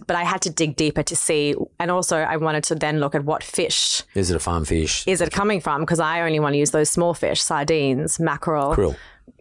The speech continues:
Speaker 1: Exactly. I don't wanna be using the big fish. So then I went further into the spec. Uh, I had to ask, by the way. Had, you know, manufacturers are not gonna just show you <laughs> exactly. They, they're too smart for that. And I'd seen that that particular fish oil had also come from tuna, which we know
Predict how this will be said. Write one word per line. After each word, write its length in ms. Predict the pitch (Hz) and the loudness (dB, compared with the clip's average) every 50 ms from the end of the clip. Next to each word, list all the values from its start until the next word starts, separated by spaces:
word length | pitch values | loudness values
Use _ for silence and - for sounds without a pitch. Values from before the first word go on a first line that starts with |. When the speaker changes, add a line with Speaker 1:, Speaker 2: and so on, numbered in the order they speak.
| _ - | _ -4
Speaker 1:
Exactly. 580 | 165 151 175 175 165 - 165 - - 85 - - | -2 0 0 -2 -2 -2 -2 -2 -2 -2 -2 -2
I 100 | - 170 | -2 0
don't 220 | 160 175 160 151 | 0 0 0 2
wanna 180 | 175 165 156 151 | 2 2 2 2
be 120 | 143 151 | 2 2
using 300 | 143 143 143 131 151 147 | 2 2 2 0 0 0
the 60 | 151 | 0
big 160 | 156 226 254 - | 0 0 0 0
fish. 200 | - - - - | 0 -2 -2 0
So 80 | 160 | -2
then 100 | 160 156 | -2 -2
I 60 | 151 | -2
went 200 | 151 156 151 151 | -2 -2 -2 -4
further 400 | - - 233 254 269 208 156 160 | -2 0 0 2 2 2 2 2
into 200 | 151 143 143 - | 2 2 0 0
the 80 | - - | -2 -2
spec. 520 | - - - 101 90 147 - - - - - - | -2 -2 -2 -2 -2 -2 -4 -8 -14 -18 -10 -6
Uh, 200 | - 151 147 156 196 - | -2 0 0 0 -2 -2
I 40 | |
had 140 | 160 165 160 - | -4 -4 -4 -4
to 60 | - | -2
ask, 360 | - 156 123 - 185 - - | 0 0 0 0 -2 -4 -4
by 140 | - 151 135 | -2 -2 0
the 100 | 123 101 | 0 0
way. 240 | 78 - 95 - 233 | 0 0 0 0 0
Had, 240 | 220 180 160 - - | 0 0 0 0 0
you 80 | 160 | 0
know, 240 | 151 123 95 165 185 - | 2 2 2 0 0 0
manufacturers 520 | - 170 160 160 160 160 147 - - - | 0 0 0 0 0 -2 -2 -2 -2 0
are 60 | 165 | 0
not 140 | 156 127 - | 0 0 0
gonna 180 | - 160 147 135 | 0 0 0 0
just 320 | 151 139 - - - - | 0 -2 -4 -6 -6 -4
show 140 | - - 160 | -2 0 0
you 300 | 151 156 147 147 151 - | 0 0 0 2 2 2
<laughs> 80 | 165 | 2
exactly. 680 | 165 151 175 185 165 - - - 180 165 120 131 247 - - - - - | 2 0 0 0 0 0 0 0 0 0 0 -2 -2 -4 -6 -10 -6 -4
They, 200 | - 185 185 190 | -2 0 2 2
they're 180 | 190 185 180 175 | 2 2 2 0
too 200 | - - 190 170 | 0 0 2 2
smart 360 | - - 160 147 151 147 - | 2 0 0 0 0 0 0
for 80 | - | 0
that. 280 | 143 123 120 175 185 - - - - - - | 0 0 0 -2 -2 -4 -8 -10 -10 -8 -6
And 120 | 165 160 | -4 -2
I'd 160 | 160 156 156 | -2 -2 -2
seen 260 | - - 175 160 156 156 | 0 0 0 2 2 0
that 140 | 151 135 | 0 0
that 220 | - 156 - - - | -2 -2 -4 -4 -4
particular 340 | - - 175 - - 156 151 | -4 -2 0 0 2 0 2
fish 220 | - 151 151 - | 2 0 0 0
oil 120 | 151 143 | 0 0
had 100 | 143 147 | 0 0
also 300 | - - 151 143 - 101 | 0 0 0 -2 -2 -4
come 400 | - - - 160 143 139 147 147 | -4 -4 -2 0 0 0 0 -2
from 240 | 151 - 151 139 139 | -2 -2 -2 -2 0
tuna, 540 | 139 - - - - - - - - - - - - - - - - | -2 -2 -2 -2 -4 -4 -4 -4 -6 -8 -10 -16 -20 -20 -20 -6 -4
which 180 | - 160 - | -4 -2 0
we 120 | - 160 156 | 0 2 2
know 440 | 156 151 147 143 143 143 143 - | 2 2 2 2 2 0 0 0